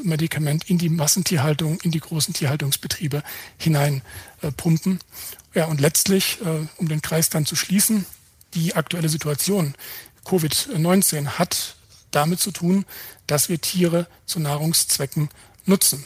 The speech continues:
Ähnlich wie schon beispielsweise auch, äh, bei, ähm, aids oder auch bei, ähm, Ebola, Schweinegrippe, Vogelgrippe. Das sind alles Krankheiten, sogenannte zoonotische Krankheiten, die also von Tieren auf den Menschen übergesprungen sind. Und all diese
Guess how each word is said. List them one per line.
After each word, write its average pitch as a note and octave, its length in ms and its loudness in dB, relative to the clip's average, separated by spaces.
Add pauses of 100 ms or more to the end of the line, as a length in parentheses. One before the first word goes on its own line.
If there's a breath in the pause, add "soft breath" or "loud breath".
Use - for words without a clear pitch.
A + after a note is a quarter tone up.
Ähnlich F3 320 4
wie F3 100 -2
schon D#3 400 0
beispielsweise D3 880 -2
auch, D3 240 -6
äh, D#3+ 160 -4 (100)
bei, D3 360 -2
ähm, C#3 300 -2 (120)
aids G#3 420 4
oder C#3+ 280 -6
auch - 80 -16
bei, C#3+ 280 -4 (200)
ähm, D3 160 -2
Ebola, F3 520 4 (220 loud breath)
Schweinegrippe, E3 720 2
Vogelgrippe. E3 720 0 (380 loud breath)
Das D#3+ 160 4
sind E3+ 240 2
alles F#3+ 420 6 (420 loud breath)
Krankheiten, F#3+ 640 2
sogenannte D3+ 380 0
zoonotische E3+ 640 2
Krankheiten, F3 480 2
die E3 60 -2
also D3 120 -4
von D3+ 280 -2
Tieren G3 420 -2
auf D3+ 120 -4
den E3 140 2
Menschen D3+ 260 0
übergesprungen F#3+ 640 0
sind. F3+ 220 2
Und D#3 200 -4
all F#3+ 180 8
diese G3 360 4